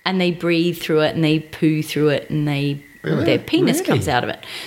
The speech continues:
Speaker 1: So,
Speaker 2: Ah.
Speaker 1: yeah, so, so that they, you, you'll see them sometimes joined with,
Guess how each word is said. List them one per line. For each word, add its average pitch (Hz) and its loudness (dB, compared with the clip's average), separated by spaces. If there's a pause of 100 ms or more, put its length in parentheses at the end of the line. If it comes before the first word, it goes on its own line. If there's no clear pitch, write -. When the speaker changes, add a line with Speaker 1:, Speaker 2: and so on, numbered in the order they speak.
Speaker 1:
So, 185 2
Speaker 2:
Ah. 82 0
Speaker 1:
yeah, 175 2
so, 180 2 (280)
so - 2
that 165 2
they, 165 2
you, 170 0
you'll 180 0
see 202 2
them 190 2
sometimes 175 0
joined 151 4
with, 151 2